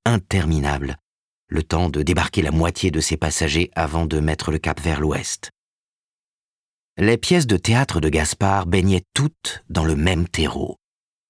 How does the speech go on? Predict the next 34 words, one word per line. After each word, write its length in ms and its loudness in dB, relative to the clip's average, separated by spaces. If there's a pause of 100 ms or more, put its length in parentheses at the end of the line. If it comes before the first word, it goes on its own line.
(200)
celui 380 2
de 100 2
l'absurdité 920 0 (100)
et 80 0
du 140 -2
tragique 480 0
de 100 0
la 140 0
vie, 300 -6 (640)
celui 320 0
de 80 0
la 100 0
solitude 580 -2
consubstantielle 960 -2
à 100 -2
la 80 0
condition 460 -2
humaine. 500 -2 (840)
Elles 220 2
distillaient 500 0
la 120 0
détestation 760 0
de 80 2
Gaspard 500 0
pour 160 -2
la 80 2
folie 380 -2
de 80 -2
son 200 -2
époque 460 -4 (420)
et 300 2
étaient 300 0
vierges 480 0
d'illusions, 640 -2